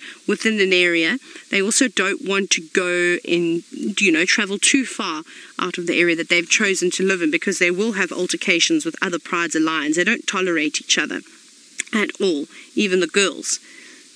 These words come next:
So they do hang around here. So they go into the Manyeleti. They spend quite a bit of the summer months in the Manyeleti.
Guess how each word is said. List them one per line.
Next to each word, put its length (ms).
So 120
they 180
do 180
hang 180
around 200
here. 80
So 100
they 140
go 100
into 180
the 120
Manyeleti. 640
They 80
spend 280
quite 240
a 60
bit 140
of 240
the 80
summer 280
months 360
in 100
the 60
Manyeleti. 680